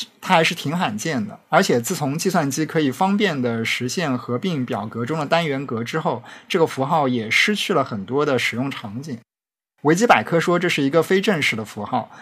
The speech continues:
似乎是从西方而来，但我注意到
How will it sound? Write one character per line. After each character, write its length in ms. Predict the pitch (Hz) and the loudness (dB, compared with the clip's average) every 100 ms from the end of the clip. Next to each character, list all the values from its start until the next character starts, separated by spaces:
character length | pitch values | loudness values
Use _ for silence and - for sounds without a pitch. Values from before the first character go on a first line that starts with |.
| - | -18
似 240 | - - 202 | -6 2 2
乎 240 | - 175 | 2 0
是 140 | 175 160 | 0 -4
从 260 | - 123 | -2 -2
西 160 | 131 180 | -2 0
方 160 | - | 0
而 220 | 139 120 113 | 2 0 0
来， 240 | 107 110 - _ | -4 -6 -12 _
但 160 | 196 175 | 6 6
我 120 | 120 | 4
注 200 | 113 196 | 0 0
意 100 | 143 | 2
到 340 | 139 127 113 | 2 2 0